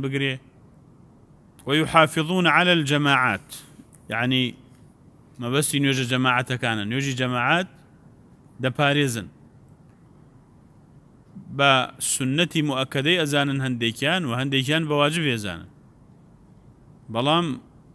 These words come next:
مهم لای ئەهلی سونە، نوێژی جەماعەت یەکێکە لە شەعیرە گەورەکانی ئیسلام،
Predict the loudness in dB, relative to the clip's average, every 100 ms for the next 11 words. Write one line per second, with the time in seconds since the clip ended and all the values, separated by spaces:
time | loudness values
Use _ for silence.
0 | -20 -10 -6 -2 0 2 2 2 2 0
1 | -2 -4 0 0 0 -4 -16 -20 -20 -20
2 | -20 -10 -2 0 0 0 0 2 0 -2
3 | -2 -2 0 -2 0 0 0 0 -8 -14
4 | -10 -4 0 2 2 0 -2 -4 0 2
5 | 2 0 -2 -2 -2